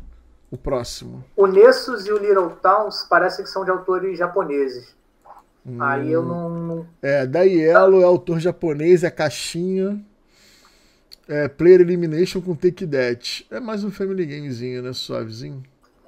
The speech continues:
Speaker 2: É, esses é, é, o
Speaker 1: É,
Speaker 2: Nessus,
Speaker 1: é aquela
Speaker 2: o Little
Speaker 1: série de
Speaker 2: Town e o
Speaker 1: minigames,
Speaker 2: Hades,
Speaker 1: né?
Speaker 2: eu não,
Speaker 1: Hum,
Speaker 2: não
Speaker 1: é aquela
Speaker 2: sei, eu
Speaker 1: série
Speaker 2: não
Speaker 1: de minigames da, da Yellow.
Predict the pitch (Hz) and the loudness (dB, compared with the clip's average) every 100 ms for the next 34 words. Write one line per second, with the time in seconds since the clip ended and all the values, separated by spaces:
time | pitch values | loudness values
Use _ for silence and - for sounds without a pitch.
0 | _ _ _ _ - - 135 139 - 165 | _ _ _ _ -20 -10 -8 -6 -6 -4
1 | 175 190 175 175 _ _ _ _ 220 190 | -2 -2 -4 -10 _ _ _ _ -4 6
2 | 180 196 - 202 208 220 220 220 233 220 | 10 10 10 6 8 6 8 8 10 10
3 | 196 196 196 202 196 185 165 180 185 214 | 10 10 10 8 8 6 6 8 8 6
4 | 147 151 202 202 196 - _ _ _ _ | 4 0 0 0 -6 -12 _ _ _ _
5 | _ _ _ _ 151 135 143 147 151 143 | _ _ _ _ -10 -8 -8 -8 -10 -4
6 | 175 165 156 143 151 160 160 143 131 135 | -2 2 2 4 0 0 -2 -2 -6 -6
7 | 143 135 120 127 123 120 - - 127 123 | -6 -6 -4 -4 -4 -10 -14 -4 -2 0
8 | 120 120 123 120 120 117 110 110 | -2 -4 -4 -2 -2 -4 -6 -14